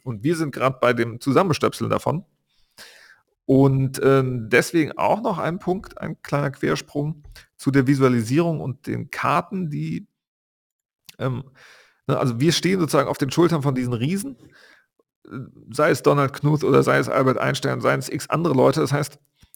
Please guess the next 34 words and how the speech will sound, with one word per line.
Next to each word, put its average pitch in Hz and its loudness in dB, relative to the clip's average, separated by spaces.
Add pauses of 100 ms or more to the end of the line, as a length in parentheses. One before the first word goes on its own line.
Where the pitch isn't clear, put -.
(120)
wir 135 2
haben 147 2
so 139 0
massiv 202 -2
viele 180 0
Theorien 156 0
von 147 -2
Leuten, 139 2
die 135 0
sich 123 -6
so - -6
massiv 131 -4
viel - -2
ausgedacht - -2
haben. 135 -4 (840)
Und 123 -4
wir 160 4
müssen 147 2
das 127 2
erstmal 123 0 (160)
mappen, 123 0 (140)
ne? - -8
Also 117 -4
wir 143 6
müssen 147 0
das 127 0
ja 127 -2
quasi 120 -4
alles 226 2
auf - -4
dem 120 -4
Schirm 120 2
haben, 110 -2
was 110 -4